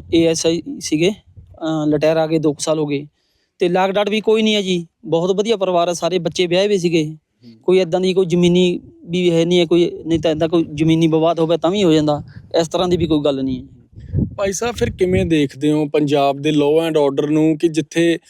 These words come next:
Speaker 2: ਆਮ ਲੋਕ ਸੁਰੱਖਿਅਤ ਨਹੀਂ ਹੈ ਤੇ ਅੱਜ ਇੱਕ ਬਜ਼ੁਰਗ ਮਹਿਲਾ ਦਾ ਗੋਲੀਆਂ ਮਾਰ ਕੇ ਕਤਲ ਕਰ ਦਿੱਤਾ ਗਿਆ?
Speaker 1: ਦੇਖੋ ਜੀ, ਪੂਰਾ ਇਸ ਟਾਈਮ ਜੇ ਦੇਖਿਆ ਜਾਵੇ ਨਾ ਜੀ, ਦਹਿਸ਼ਤ ਦਾ ਮਾਹੌਲ ਬਣਿਆ ਵਾ,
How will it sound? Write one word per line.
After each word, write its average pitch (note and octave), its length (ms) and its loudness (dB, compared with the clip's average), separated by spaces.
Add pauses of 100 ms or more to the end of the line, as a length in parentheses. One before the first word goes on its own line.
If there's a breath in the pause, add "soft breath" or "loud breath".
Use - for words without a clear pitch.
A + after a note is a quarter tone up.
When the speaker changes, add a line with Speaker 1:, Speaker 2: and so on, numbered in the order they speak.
(160 soft breath)
Speaker 2:
ਆਮ E3 300 2
ਲੋਕ E3+ 340 4
ਸੁਰੱਖਿਅਤ D#3+ 560 -4
ਨਹੀਂ F3 220 4
ਹੈ F3+ 60 2
ਤੇ F3+ 200 2
ਅੱਜ E3 140 -2
ਇੱਕ F3 140 -2
ਬਜ਼ੁਰਗ F#3+ 440 0
ਮਹਿਲਾ E3 340 2
ਦਾ D3+ 120 0
ਗੋਲੀਆਂ C#3+ 360 0
ਮਾਰ C3+ 200 0
ਕੇ C3 120 -12
ਕਤਲ A#2+ 260 -10
ਕਰ A2 180 -20
ਦਿੱਤਾ - 280 -20
ਗਿਆ? - 200 -20 (640)
Speaker 1:
ਦੇਖੋ D#3 220 -10
ਜੀ, E3+ 100 -4
ਪੂਰਾ F3 600 -2
ਇਸ E3 240 -2
ਟਾਈਮ F3 220 -4
ਜੇ E3+ 80 0
ਦੇਖਿਆ D3+ 300 -4
ਜਾਵੇ D3+ 200 2
ਨਾ F3+ 100 2
ਜੀ, E3 220 0 (340)
ਦਹਿਸ਼ਤ F3 400 -2
ਦਾ F3+ 120 0
ਮਾਹੌਲ E3+ 240 0
ਬਣਿਆ C#3 240 -4
ਵਾ, D#3 200 -6